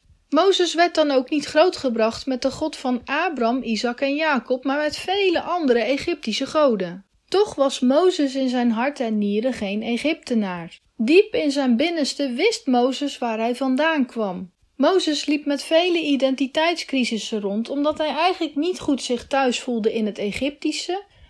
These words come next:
maar een slaaf was hij ook niet. Toch kwam er die dag dat hij een Egyptenaar doodsloeg die een slaaf aan het afranselen was.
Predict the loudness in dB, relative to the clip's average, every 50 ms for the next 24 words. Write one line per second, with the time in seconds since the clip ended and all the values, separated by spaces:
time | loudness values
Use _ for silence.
0 | _ _ _ -4 -2 0 0 0 -2 -4 -4 -6 -6 -4 -4 -2 -2 -4 -2 0
1 | -2 0 2 2 2 4 4 4 2 2 0 0 -2 -2 -4 -8 -14 -18 -18 _
2 | _ -20 _ _ _ 0 2 2 2 2 -2 -2 0 2 2 4 2 2 2 2
3 | 0 2 2 4 4 2 2 -2 -6 -10 -6 -6 -6 -4 -4 -4 -2 -2 0 0
4 | 0 0 -2 -2 -2 -2 -2 -2 -2 -2 -4 -2 -2 -2 -2 -2 -2 0 2 2
5 | 2 0 -2 -4 -6 -2 -2 -2 -2 -2 -6 -8 -6 -6 -4 -2 -4 -4 -4 -4
6 | -4 -2 0 0 2 0 0 -2 -6 -6 -2 -2 -2 -2 -4 -4 0 0 0 2
7 | 2 2 2 2 0 -2 -4 -4 -2 -2 -2 -2 -4 -6 -6 -6 -10 -10 -12 -12
8 | -16